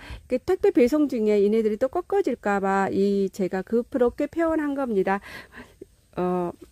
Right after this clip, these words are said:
만 사천 원이랍니다. 얘들 선물용으로 아주 좋을 것 같습니다. 어, 그리고 펜타입니다. 펜타.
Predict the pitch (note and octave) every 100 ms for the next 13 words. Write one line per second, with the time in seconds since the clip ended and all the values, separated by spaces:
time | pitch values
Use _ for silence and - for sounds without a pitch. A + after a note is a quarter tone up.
0 | - - - - G#3+ C4 D#4+ G4+ G#4+ G4
1 | F#4 C#4 G3+ G3 G3+ G3+ G3+ G3+ G#3 A#3+
2 | F4+ F#4+ D#4 A3 G3 G3 F#3 A#3+ C#4 B3+
3 | G#3+ G3+ G#3 G3 - G3+ F#3+ F#3 G3 -
4 | - - - B3 C4+ C#4 B3 A3+ A#3+ C4
5 | F#4+ G4 G4+ G4 E4 A3+ G#3 G#3 G3+ C#4+
6 | C4 A3+ A3+ D#4+